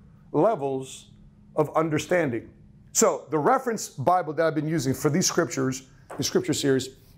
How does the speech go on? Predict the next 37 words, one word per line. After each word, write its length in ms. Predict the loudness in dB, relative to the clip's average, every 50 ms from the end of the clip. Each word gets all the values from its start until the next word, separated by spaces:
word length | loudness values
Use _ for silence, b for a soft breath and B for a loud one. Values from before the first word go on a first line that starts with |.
| b
is 340 | 2 2 2 2 0 -2 -2
this 220 | 0 0 0 0
Maxwell 580 | 2 2 2 2 2 -2 -4 -4 0 2 2 2
Leadership 460 | 0 -2 -2 -2 -2 -2 -2 -2 0
Bible, 400 | 0 0 2 2 2 0 -2 -2 0
Lessons 500 | 2 2 2 2 2 0 0 0 0 0
in 180 | 0 2 2 2
Leadership 400 | 4 2 2 2 2 0 -2 0
from 120 | 0 -2
the 60 | 0
Word 180 | 2 2 2 2
of 40 | 2
God 140 | 2 2
by 120 | 2 0 -2
John 220 | 0 0 0 0
C. 140 | 0 0 0
Maxwell, 380 | 2 4 2 2 0 -4 -8 -6
which 100 | -4 -2
is, 80 | 0
I 80 | 0 0
think, 280 | 0 0 -2 -2 -4 B B B B B B B B B
a 60 | 0
great 260 | 2 2 2 2 2
reference 280 | 0 -2 -2 -2 -6 -4
for 120 | -2 -2
many 180 | 0 2 2 2
of 80 | 2
you 80 | 0 0
to 140 | 0 -2 -2
tap 260 | 0 0 0 0 0
into. 200 | -2 -2 0 0
Is 100 | 0 2
as 200 | 2 2 2 2
you're 100 | 2 2
reading 300 | 2 4 4 4 4 4
the 80 | 2 2
Bible, 440 | 2 2 0 0 0 -2 -2 -4